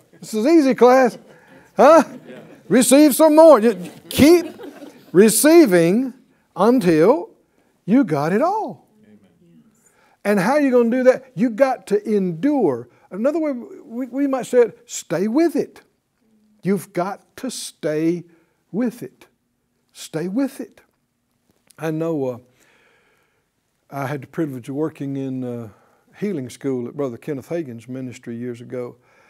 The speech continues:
And, uh, there was a person who over the years had crippling arthritis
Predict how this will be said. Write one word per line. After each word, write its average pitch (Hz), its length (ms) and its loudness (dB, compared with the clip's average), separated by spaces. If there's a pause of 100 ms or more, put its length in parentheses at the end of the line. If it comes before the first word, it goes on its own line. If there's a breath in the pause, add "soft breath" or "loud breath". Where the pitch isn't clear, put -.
(220 soft breath)
And, 135 480 -10
uh, - 160 -18
there 175 120 -6
was 165 160 -8
a 123 40 -16
person 208 580 -12 (840)
who 208 300 -6
over 208 280 -6
the 151 100 -8
years 170 720 -4 (320)
had 151 300 -8
crippling 156 800 -10 (140)
arthritis 151 880 -12